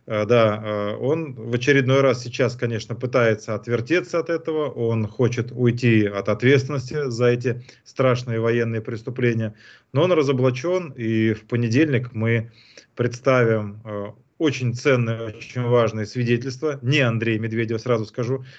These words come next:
а одного из других, теперь уже, э, можно считать, бывших, э, командиров одного из подразделений Ч В К «Вагнер», который прямо рассказывает о том, что подобные жестокие методы расправы были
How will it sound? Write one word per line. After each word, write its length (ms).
а 200
одного 420
из 220
других, 680
теперь 340
уже, 460
э, 120
можно 300
считать, 500
бывших, 600
э, 160
командиров 520
одного 320
из 100
подразделений 640
Ч 140
В 80
К 120
«Вагнер», 380
который 340
прямо 380
рассказывает 560
о 60
том, 260
что 180
подобные 680
жестокие 800
методы 760
расправы 680
были 500